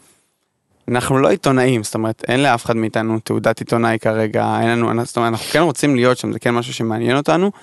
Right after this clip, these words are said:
אבל אין לי מספיק, זאת אומרת, כרגע גם לא... אה,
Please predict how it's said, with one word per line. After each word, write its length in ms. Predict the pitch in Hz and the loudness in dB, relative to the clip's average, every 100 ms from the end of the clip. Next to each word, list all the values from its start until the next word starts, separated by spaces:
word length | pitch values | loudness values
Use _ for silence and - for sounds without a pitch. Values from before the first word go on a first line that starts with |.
| - _ _ _ - | -20 _ _ _ -4
אבל 260 | 120 120 120 - | 2 2 2 2
אין 160 | 127 143 | 2 4
לי 80 | |
מספיק, 500 | 147 123 - 135 - - | 2 0 0 -2 -2 -8
זאת 160 | - | -2
אומרת, 260 | 123 123 117 | 0 0 -2
כרגע 360 | - 117 120 | -2 0 0
גם 400 | 117 117 123 127 | 0 2 4 4
לא... 360 | 123 123 123 123 | 4 6 6 4
אה, 240 | 120 110 | 2 0